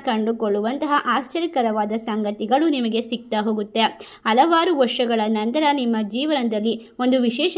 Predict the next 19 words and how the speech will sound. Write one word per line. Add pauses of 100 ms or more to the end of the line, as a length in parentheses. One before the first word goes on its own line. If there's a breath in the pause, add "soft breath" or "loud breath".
ವ್ಯಕ್ತಿಯ
ಭೇಟಿಯಿಂದಾಗಿ (320 loud breath)
ನಿಮ್ಮ (100)
ಜೀವನ
ಬದಲಾವಣೆಯನ್ನ
ಕಂಡುಕೊಳ್ಳುತ್ತೆ
ಅಂತ
ಹೇಳ್ಬಹುದು. (500)
ತಾಯಿ
ಚಾಮುಂಡೇಶ್ವರಿ
ದೇವಿಯಿಂದ (400 loud breath)
ನೀವು
ಬಹಳಷ್ಟು
ಲಾಭ
ಹಾಗೂ
ಅದೃಷ್ಟವನ್ನ
ಪಡೆದುಕೊಳ್ಳುತ್ತೀರಾ. (400 loud breath)
ಸತಿಪತಿ
ಕಲಹ